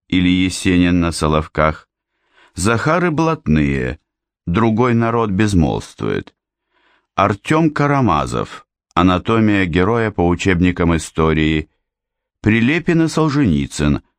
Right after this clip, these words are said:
к параметрам сближений. Кому вы доверили писать о Соловках? Антиприлепин, как идеология. Санька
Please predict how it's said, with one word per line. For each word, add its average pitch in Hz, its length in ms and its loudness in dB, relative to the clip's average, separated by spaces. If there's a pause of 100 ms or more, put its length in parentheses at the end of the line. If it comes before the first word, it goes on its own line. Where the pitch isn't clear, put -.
(160)
к - 80 -16
параметрам 98 640 2
сближений. 78 840 0 (680)
Кому 127 360 2
вы 170 120 -2
доверили 147 520 0
писать 110 440 -2
о 90 40 2
Соловках? 80 840 -2 (640)
Антиприлепин, 98 1160 0 (420)
как 120 240 -2
идеология. 78 880 0 (1600)
Санька 139 840 0